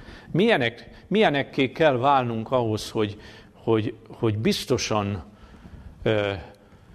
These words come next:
tudjuk várni, és ne váratlanul érjen bennünket?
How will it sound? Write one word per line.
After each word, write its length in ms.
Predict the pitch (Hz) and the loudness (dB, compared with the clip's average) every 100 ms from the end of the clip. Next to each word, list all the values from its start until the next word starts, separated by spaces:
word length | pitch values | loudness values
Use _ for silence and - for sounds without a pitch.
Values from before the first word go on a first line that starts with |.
| - _ | -20 _
tudjuk 360 | 185 139 117 117 | 0 2 0 2
várni, 640 | 127 120 104 104 107 135 | 4 4 2 -2 -6 -6
és 320 | 156 113 - | -4 -2 -2
ne 140 | 143 143 | -4 0
váratlanul 640 | 139 120 104 - 98 95 | 2 2 -2 -4 -6 -4
érjen 340 | 98 98 92 98 | -4 -2 -4 -4
bennünket? 800 | 92 90 92 - 104 - - | -4 -6 -12 -10 -12 -12 -18